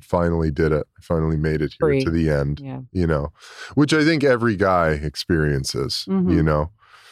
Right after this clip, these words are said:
Speaker 1: And then it was this slow, like,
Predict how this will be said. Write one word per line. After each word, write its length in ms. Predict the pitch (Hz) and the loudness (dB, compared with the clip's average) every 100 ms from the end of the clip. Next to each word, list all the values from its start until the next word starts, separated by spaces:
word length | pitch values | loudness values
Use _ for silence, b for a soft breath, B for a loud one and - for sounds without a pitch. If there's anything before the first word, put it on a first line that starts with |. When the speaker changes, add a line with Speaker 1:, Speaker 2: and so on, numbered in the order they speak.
| B B _ | B B _
Speaker 1:
And 200 | 127 139 | 2 4
then 160 | 143 170 | 4 4
it 120 | 180 | 2
was 360 | 143 143 113 107 | 4 2 2 2
this 260 | 120 107 | 2 2
slow, 680 | - - 117 113 117 113 110 | 2 2 2 2 4 4 4
like, 220 | 104 | 4